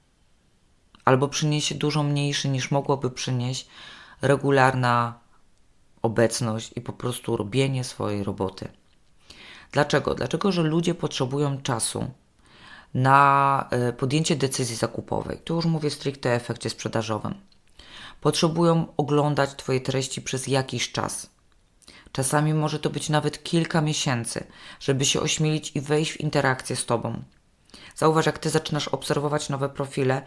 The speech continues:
to też rzadko wchodzisz w interakcję od razu. Czasami coś tam zalajkujesz, dla komentarza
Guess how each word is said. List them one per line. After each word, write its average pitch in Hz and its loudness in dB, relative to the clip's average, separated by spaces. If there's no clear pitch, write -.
to 135 -4
też 196 2
rzadko 147 0
wchodzisz 127 -2
w - -4
interakcję 123 -2
od 135 2
razu. 120 4
Czasami 160 0
coś - -6
tam 120 -2
zalajkujesz, 123 0
dla 143 2
komentarza 135 0